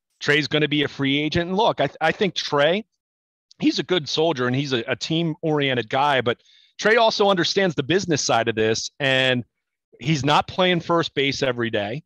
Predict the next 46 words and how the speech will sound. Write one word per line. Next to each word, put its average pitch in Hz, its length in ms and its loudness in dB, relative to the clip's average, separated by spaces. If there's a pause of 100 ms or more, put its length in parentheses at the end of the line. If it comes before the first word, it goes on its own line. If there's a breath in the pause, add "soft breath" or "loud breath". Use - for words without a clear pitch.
(240)
So 139 200 0
that's 135 280 -2
hurting 156 360 0
his 131 140 -2
defensive 123 580 -4
value 110 440 -4
per 113 240 -6
se. 104 400 -8 (400 soft breath)
Uh, 127 200 -2
and, 139 460 0
you 226 80 -6
know, 277 100 -6
he, 190 380 -6
he 170 60 -8
wants 151 200 -2
to - 80 -16
play 202 160 2
every 190 140 2
day. 196 260 2 (120)
He'd 127 100 -8
like 131 180 2
to - 60 -10
be 165 100 2
a 160 40 2
first 170 300 -2
baseman. 175 440 -4 (300 soft breath)
Uh, 117 240 2
I 123 140 0
think 135 240 -4
Trey 139 260 0
would 123 140 -2
like 120 240 2
to 135 120 -4
win 156 360 2
and 127 140 0
win 113 200 0
now. 160 340 -2
I 214 40 -2
mean, 151 140 -2
he's 104 160 -8
thirty 135 240 0
years 123 320 -2
old. 190 340 0 (280 soft breath)
He 143 180 -2
knows 160 440 2
that, 147 360 0